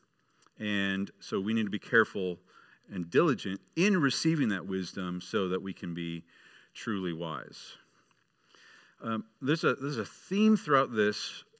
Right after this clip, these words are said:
chapter that you may or may not have caught, and that is a theme of treasure. That God is telling us that part of the necessary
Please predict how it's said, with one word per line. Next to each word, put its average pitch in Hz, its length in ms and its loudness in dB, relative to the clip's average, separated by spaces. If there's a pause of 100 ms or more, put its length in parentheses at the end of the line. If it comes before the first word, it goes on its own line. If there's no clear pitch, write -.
(220)
chapter 82 840 -2 (840)
that 101 340 0
you 107 160 0
may 131 300 4
or 131 160 0
may 110 160 2
not 107 240 2
have 95 260 -6
caught, - 500 -8
and 104 120 -4
that 120 160 2
is 107 120 0
a 104 60 0
theme 147 580 0
of 104 480 -2
treasure. 90 760 0 (920)
That 95 160 -4
God 139 320 6 (100)
is 107 600 0 (140)
telling 156 400 0
us 107 240 -6
that - 160 -10
part 208 300 4
of 175 120 6
the 113 220 4
necessary 123 1400 2